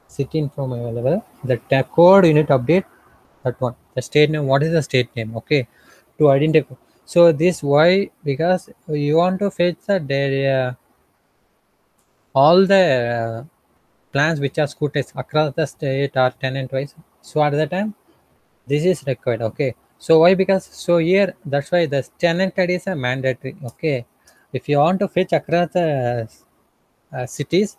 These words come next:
for a particular, uh, uh, stakeholder, okay, for a particular stakeholder. So at the time, so tenant I D you need to pass as a T-,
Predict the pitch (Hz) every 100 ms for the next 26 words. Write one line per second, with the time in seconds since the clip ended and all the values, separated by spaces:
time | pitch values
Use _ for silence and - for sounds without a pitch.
0 | _ - 156 147 - - 160 180 185 156
1 | 117 120 120 117 117 113 120 _ _ _
2 | _ _ _ _ _ _ _ _ _ _
3 | _ _ _ _ 135 123 120 - 170 147
4 | 160 117 113 117 - 139 113 _ 131 123
5 | - 127 120 - 147 - 143 - 135 120
6 | 135 147 - 131 127 143 170 196 - _
7 | _ - 165 151 165 180 180 190 185 175
8 | 156 156 143 156 139 208 233 _ _ _
9 | - 127